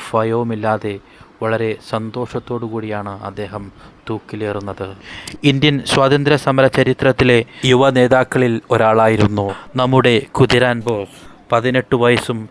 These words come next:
എട്ട് മാസവും എട്ട് ദിവസവും പ്രായമുള്ളപ്പോഴായിരുന്നു കുതിരാമിനെ ബ്രിട്ടീഷുകാർ തൂക്കിലേറ്റിയത്. അപ്പോൾ വീഡിയോ ഇവിടെ അവസാനിക്കുകയാണ്.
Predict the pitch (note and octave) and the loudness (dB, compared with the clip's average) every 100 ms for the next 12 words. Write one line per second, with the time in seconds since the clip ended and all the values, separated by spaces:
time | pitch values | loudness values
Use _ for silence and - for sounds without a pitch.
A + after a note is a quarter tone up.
0 | - - - - D#3 C3 B2 - B2 A2+ | -18 -8 -8 -2 0 2 0 0 -4 -6
1 | A2+ B2 A2+ C#3 B2 A#2+ A#2 B2 A2+ - | -8 -10 -8 -6 -4 -4 -4 -6 -8 -8
2 | A2+ A2+ A#2+ B2 A#2+ A#2 A#2+ A#2 A#2 A#2 | -2 0 2 0 -2 -2 0 2 0 -2
3 | A2+ G#2+ G#2 - A2 A#2+ A#2+ A#2+ A#2 G#2+ | -8 -10 -12 -10 -4 -2 -2 -4 -6 -8
4 | G#2+ A2 - C3 A2+ A#2 A2+ G#2+ - A2 | -6 -6 -4 -4 -4 -2 -2 -2 -4 -6
5 | - B2+ A#2 A2+ G#2+ G2+ G2+ G2+ - C3+ | -4 -4 -4 -6 -10 -8 -8 -10 -6 -2
6 | B2 C3+ A#2+ B2 B2+ C3 B2+ A2 B2 B2 | 2 2 4 2 4 4 2 2 0 -2
7 | A#2 B2+ A#2 | 0 0 0